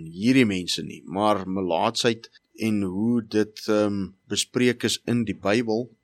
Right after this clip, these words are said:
voel nie vir my soos die regte rigting rondom herstel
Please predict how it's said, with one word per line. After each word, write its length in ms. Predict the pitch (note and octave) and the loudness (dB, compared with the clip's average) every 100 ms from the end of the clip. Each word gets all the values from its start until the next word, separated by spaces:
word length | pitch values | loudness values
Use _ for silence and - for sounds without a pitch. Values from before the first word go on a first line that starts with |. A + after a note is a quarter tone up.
| - - | -20 -12
voel 160 | C3+ C3 | -6 -4
nie 140 | D#3+ | -4
vir 200 | D#3 C#3+ | -2 -2
my 200 | F#2+ F#2+ G2+ | 0 0 -2
soos 320 | - G#2 F2 | -2 -4 -4
die 200 | G#2 G2 | -2 -2
regte 600 | F2 E2+ - - A2+ G2+ | 0 -2 -2 -2 0 0
rigting 580 | F#2 G2 - - G2 D#2 - - _ | -2 -6 -6 -4 -4 -4 -16 -20 _
rondom 580 | - F2+ G2 G2+ G#2+ F#2 | -8 -4 -2 -2 -4 -2
herstel 840 | F2 G2 - - A2 A2 A2 F#2+ | -2 -2 -2 2 2 2 0 -4